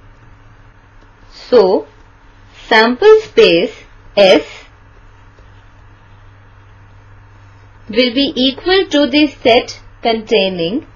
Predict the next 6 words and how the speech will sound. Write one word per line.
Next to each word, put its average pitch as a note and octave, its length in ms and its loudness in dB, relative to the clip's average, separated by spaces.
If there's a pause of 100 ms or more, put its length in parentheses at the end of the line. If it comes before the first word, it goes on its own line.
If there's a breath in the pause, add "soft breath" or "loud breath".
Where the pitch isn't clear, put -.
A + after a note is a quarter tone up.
(560)
H, - 460 -2 (180)
H, A#3 420 -2 (260)
H - 480 -4 (1160)
H - 500 -4 (180)
H - 460 0 (160)
T, G#3 420 -8